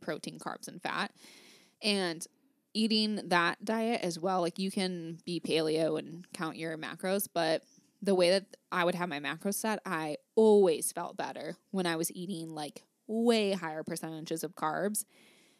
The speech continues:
And I would, like, get sick with how much protein I would eat.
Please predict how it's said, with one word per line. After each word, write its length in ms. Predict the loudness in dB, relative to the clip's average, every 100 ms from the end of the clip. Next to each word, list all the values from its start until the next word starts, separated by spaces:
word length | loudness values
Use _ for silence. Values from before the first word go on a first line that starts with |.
| _
And 580 | 2 2 2 0 -2 -6 -12 _ _ _ _ -6
I 240 | 2 4 6
would, 200 | 4 2
like, 220 | 0 0
get 200 | -2 -2
sick 540 | -4 -4 -2 -2 -4
with 160 | -8 -8
how 140 | -8
much 220 | -8 -8 -8
protein 340 | -10 -10 -10
I 80 | -10
would 140 | -10 -10
eat. 300 | -14 -14